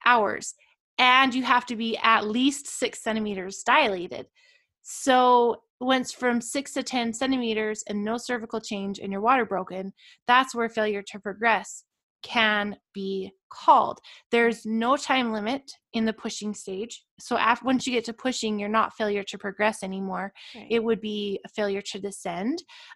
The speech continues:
Speaker 2: Right.
Speaker 1: um, if the ba-, the baby's not just coming down because your body's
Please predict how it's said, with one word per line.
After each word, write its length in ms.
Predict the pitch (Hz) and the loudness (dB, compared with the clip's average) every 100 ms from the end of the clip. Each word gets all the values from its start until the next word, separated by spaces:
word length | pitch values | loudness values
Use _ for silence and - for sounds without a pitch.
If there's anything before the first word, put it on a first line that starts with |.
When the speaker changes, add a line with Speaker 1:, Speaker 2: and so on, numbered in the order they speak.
| 226 | 4
Speaker 2:
Right. 240 | 226 214 | 6 6
Speaker 1:
um, 260 | 208 196 190 _ _ - | 2 -2 -8 _ _ -4
if 160 | 226 190 | -4 -2
the 240 | 202 202 | -6 -4
ba-, 160 | 202 196 | -4 -4
the 80 | 202 | -2
baby's 340 | 202 202 202 | 0 -2 -6
not 160 | 196 180 | -8 -8
just 180 | 196 - | -10 -12
coming 320 | - 190 185 | -8 -8 -8
down 300 | 185 175 185 | -6 -6 -4
because 260 | 190 - 208 | -8 -10 -8
your 80 | 220 | 0
body's 320 | 214 214 | 0 0